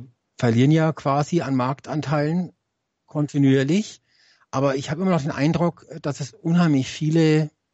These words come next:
Leute gibt, die in ihren Jogginghosen und ihren Hartz-vier-Socken, äh, und ihrer Bierflasche in der Hand ihren Fernseher einschalten und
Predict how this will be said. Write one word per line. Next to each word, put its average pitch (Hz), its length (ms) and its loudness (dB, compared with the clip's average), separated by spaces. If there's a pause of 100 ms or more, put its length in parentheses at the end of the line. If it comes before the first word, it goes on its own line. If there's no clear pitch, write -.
(400)
Leute 139 320 2
gibt, 147 300 -4
die 135 120 2
in 147 80 -2
ihren 131 160 -2
Jogginghosen 147 1160 0
und 143 160 0
ihren 123 180 2
Hartz-vier-Socken, 139 1040 2
äh, 127 380 -4
und 131 260 -2
ihrer 113 280 2
Bierflasche 139 400 0
in 147 60 2
der 127 100 2
Hand 139 300 -2
ihren 120 200 -4
Fernseher 131 340 -2
einschalten 135 500 -2
und 127 220 -6